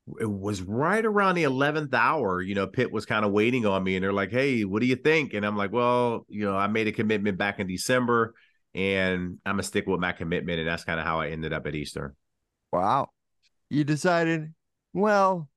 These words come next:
Speaker 2: thanks, but no thanks," to basically Pitt. Um,
Speaker 1: Yeah, and essentially, you know, I had my mind made up that I was gonna leave, uh, leave home,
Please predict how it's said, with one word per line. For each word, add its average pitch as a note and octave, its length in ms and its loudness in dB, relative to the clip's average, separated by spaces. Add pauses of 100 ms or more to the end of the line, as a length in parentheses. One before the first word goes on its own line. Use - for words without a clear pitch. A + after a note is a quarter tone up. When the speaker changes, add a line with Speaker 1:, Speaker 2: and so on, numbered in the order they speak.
(160)
Speaker 2:
thanks, F#3 360 0
but D#3 120 2
no E3 200 2
thanks," C3+ 460 -2
to A#2+ 180 -6 (260)
basically C3+ 520 -4 (100)
Pitt. B2 260 -4 (720)
Um, - 340 -12
Speaker 1:
Yeah, G#3+ 140 2
and G3+ 120 2
essentially, G3 540 2
you C#3+ 160 0
know, D3+ 100 6
I D3+ 200 2
had E3+ 180 2
my D#3 80 4
mind D3+ 300 2
made D3+ 180 2
up D#3+ 140 2
that C3+ 100 0
I C3+ 60 4
was C3 140 -2
gonna B2+ 200 0
leave, B2+ 320 0
uh, G#2+ 220 0
leave B2+ 240 4
home, C#3+ 460 0